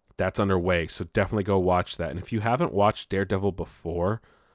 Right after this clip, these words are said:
I don't know what the hell you're, you're waiting for. If, if you think it's garbage or anything like that, then, then you're sadly mistaken. Maybe Luke Cage, maybe Iron Fist,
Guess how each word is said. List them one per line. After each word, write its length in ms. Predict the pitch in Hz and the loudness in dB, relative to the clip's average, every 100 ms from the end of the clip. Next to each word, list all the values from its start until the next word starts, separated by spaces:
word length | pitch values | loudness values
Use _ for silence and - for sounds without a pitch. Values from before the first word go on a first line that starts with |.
| - | -4
I 80 | 113 | 0
don't 120 | 123 | 2
know 80 | 123 | 0
what 100 | - | -2
the 80 | |
hell 260 | 92 104 104 | -2 2 2
you're, 280 | 98 87 85 | 2 -2 -4
you're 200 | 85 85 | -8 -8
waiting 380 | 82 87 95 107 | -6 -4 -2 -2
for. 420 | - 113 113 127 - _ _ _ _ _ _ _ - | -2 0 2 0 -4 _ _ _ _ _ _ _ -4
If, 260 | 98 - - | -4 -4 -8
if 180 | 101 104 | -6 -4
you 80 | |
think 260 | 95 - 110 | -6 -4 -4
it's 140 | 95 | -6
garbage 500 | - 87 87 95 104 | -6 -2 0 0 0
or 60 | 101 | 0
anything 320 | 92 92 92 | -2 -2 -2
like 200 | 90 85 | -4 -4
that, 260 | 95 95 - | -2 -2 -2
then, 260 | 87 85 - | -6 -6 -6
then 160 | 87 | -6
you're 160 | 87 85 | -6 -6
sadly 880 | - - - - - 107 101 101 92 | -8 -10 -10 -10 -4 -2 0 0 -2
mistaken. 680 | 82 - 92 82 73 117 - _ _ _ _ _ _ | -4 -6 -6 -6 -8 -14 -18 _ _ _ _ _ _
Maybe 300 | 104 117 147 | -2 -2 0
Luke 220 | 139 139 | 0 -2
Cage, 500 | - 120 117 117 117 | 0 2 2 2 -2
maybe 400 | 95 95 110 123 | -2 -2 0 0
Iron 300 | 110 117 117 | 0 2 0
Fist, 640 | 110 - 101 101 - - | -2 -2 2 2 -2 -10